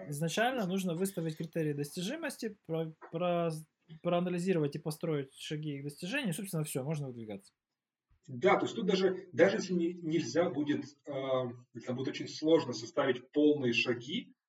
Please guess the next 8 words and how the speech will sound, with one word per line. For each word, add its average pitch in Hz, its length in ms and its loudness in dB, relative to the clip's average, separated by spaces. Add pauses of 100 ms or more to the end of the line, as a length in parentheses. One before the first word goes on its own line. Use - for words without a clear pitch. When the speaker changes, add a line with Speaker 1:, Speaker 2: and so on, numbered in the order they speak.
Speaker 2:
хотя 180 300 4
бы 127 420 0
несколько 143 440 4
каких-то 117 260 -4
шагов, 147 280 2
которые 127 280 2
очевидно 143 540 2
необходимы 117 840 -2